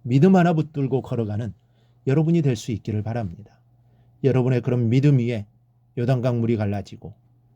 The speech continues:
하늘의 문이 열리는 놀라운 대역사가 펼쳐질 줄 믿습니다. 이러한 담대함을 가지고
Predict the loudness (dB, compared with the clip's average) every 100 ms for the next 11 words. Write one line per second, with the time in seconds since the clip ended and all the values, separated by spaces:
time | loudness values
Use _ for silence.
0 | _ _ -2 2 4 2 0 0 0 0
1 | -2 0 2 4 4 2 0 0 -2 -2
2 | -6 -12 -10 -14 -16 _ _ _ -8 -6
3 | -4 -4 -4 -6 -8 -8 -6 -4 -6 -4
4 | -6 -6 -12 -18 -20 _ _ _ _ 0
5 | 2 2 0 0 4 6 6 4 4 0
6 | -4 -8 -12 -12 -10 -12